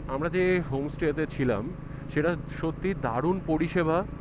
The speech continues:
খাবারের কোয়ালিটি এবং টেস্ট দুটোই দারুণ। দেখো বাহাতে দেখো, এটা সম্ভবত পদ্ম ফুল চাষ হয় এখানটায়। হ্যাঁ হ্যাঁ, এটা হচ্ছে পদ্ম ফুল চাষ হয়। দেখো, হ্যাঁ, যেটা বলছিলাম, আহ, সুন্দর সার্ভিস, জন প্রতি থাকা খাওয়া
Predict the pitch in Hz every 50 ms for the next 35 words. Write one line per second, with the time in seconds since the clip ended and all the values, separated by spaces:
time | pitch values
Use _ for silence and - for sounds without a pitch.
0 | - - - - - - - - - - - - - - 147 151 160 170 180 185
1 | 180 - - 151 135 139 151 160 160 - - 196 196 190 170 - 151 147 156 -
2 | 170 - - 175 160 135 - - - - - - - - - - - - 135 135
3 | 139 151 175 185 180 156 135 135 143 165 208 233 - - - - - - - -
4 | - - - - - - 139 123 131 131 151 131 117 113 117 127 143 151 175 170
5 | 160 156 160 147 139 131 165 160 165 165 170 180 170 - 143 139 147 151 165 165
6 | 165 196 185 - 156 143 139 151 165 156 - 175 170 170 170 160 165 143 139 135
7 | 123 139 131 120 120 117 117 110 104 113 107 104 104 - - - - - - -
8 | - - - - - - - - 127 113 120 123 127 123 101 107 127 147 156 156
9 | 151 170 139 - 139 135 139 160 143 156 160 147 - 139 117 113 110 123 117 107
10 | 107 107 107 104 98 95 - - - - - - 143 135 123 135 139 156 147 156
11 | 160 147 170 151 120 123 180 240 - - - - - - - - 131 123 123 123
12 | 120 123 123 120 120 113 113 101 - - - 151 165 180 175 190 196 190 - 165
13 | 143 143 147 165 185 202 208 - - - - 156 165 175 185 190 - 185 180 -
14 | 139 147 147 160 160 143 135 - 180 175 - 165 165 165 170 180